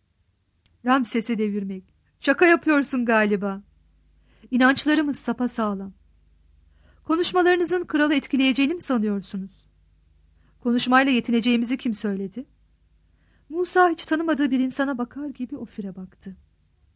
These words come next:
Anlamak bile istemiyorum. Bilakis Musa, sen de benimle aynı kanıya vardın. İşte, seni korkutan bu. Akhenaton yenilmiş ve acı çekmişse,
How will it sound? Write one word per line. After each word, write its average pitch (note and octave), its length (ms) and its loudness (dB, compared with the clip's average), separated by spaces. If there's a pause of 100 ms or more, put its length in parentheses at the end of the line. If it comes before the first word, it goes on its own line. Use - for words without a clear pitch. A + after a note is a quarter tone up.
(160)
Anlamak D#4 460 2
bile C#4 120 4
istemiyorum. G3+ 640 -4 (840)
Bilakis C#4 400 0
Musa, F#3 440 -10 (420)
sen D#4 240 6
de F#4 100 4
benimle E4 260 4
aynı B3 200 4
kanıya G#3 360 -2
vardın. F#3+ 360 -8 (240)
İşte, G#3 440 -6 (440)
seni D#4+ 260 4
korkutan C#4+ 680 2
bu. G#3 200 -2 (960)
Akhenaton F4+ 640 2
yenilmiş D4 500 2
ve C#4 80 6
acı C4 160 2
çekmişse, B3+ 720 -2